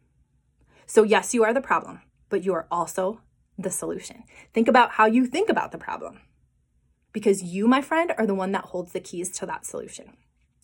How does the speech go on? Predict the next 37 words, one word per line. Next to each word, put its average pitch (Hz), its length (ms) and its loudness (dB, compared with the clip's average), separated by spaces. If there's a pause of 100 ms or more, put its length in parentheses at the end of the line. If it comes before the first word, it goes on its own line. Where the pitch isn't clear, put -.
(100)
It 190 340 -2
all 165 420 -4
starts - 380 -10
with - 160 -14
you. 135 160 -14 (460)
And 208 100 0
I 185 60 0
want 208 180 2
to 233 100 0
end 208 140 0
today's 202 260 2
throwdown 190 360 0
with 190 200 -4 (260)
one 202 180 2
of 220 40 4
my 190 120 2
favorite 196 500 0
scripture - 400 -4
verses, 175 340 -6
Romans 185 400 -2
twelve - 380 -6
two. - 220 -12 (480)
"Do 247 140 8
not 220 260 6
conform 220 320 2
to 208 100 -6
the 208 80 -2
pattern 196 480 -2
of 190 120 -4
this 190 200 -4
world, - 320 -10 (300)
but 202 140 -2
be 196 140 -4
transformed 208 760 0 (160)
by 185 100 0
the 180 120 -4
renewing 180 600 -6